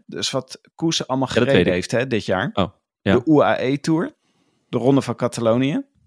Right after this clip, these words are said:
Speaker 1: de Ronde van Romandie, eh, de, eh, Criterium du Dauphiné, de Tour en nu weer de Vuelta.
Speaker 2: Ja, hij rijdt echt een, eh, een, ja, een flink, eh,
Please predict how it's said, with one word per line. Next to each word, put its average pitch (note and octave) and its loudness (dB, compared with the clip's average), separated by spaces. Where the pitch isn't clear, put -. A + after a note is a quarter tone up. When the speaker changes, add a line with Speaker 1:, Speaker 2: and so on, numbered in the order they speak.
Speaker 1:
de - -4
Ronde B2 4
van A#2 -2
Romandie, A#2+ 0
eh, B2 -4
de, A2 2
eh, A#2+ -10
Criterium B2+ -2
du A#2 0
Dauphiné, A2+ 0
de A#2+ 0
Tour - 0
en B2 0
nu C3+ 4
weer C#3 2
de B2+ 0
Vuelta. A#2 2
Speaker 2:
Ja, G#2+ 4
hij A2 2
rijdt C3 0
echt - -2
een, A#2+ 2
eh, A2 0
een, A#2 -2
ja, A#2+ 0
een G2+ -2
flink, B2 -2
eh, F2+ 2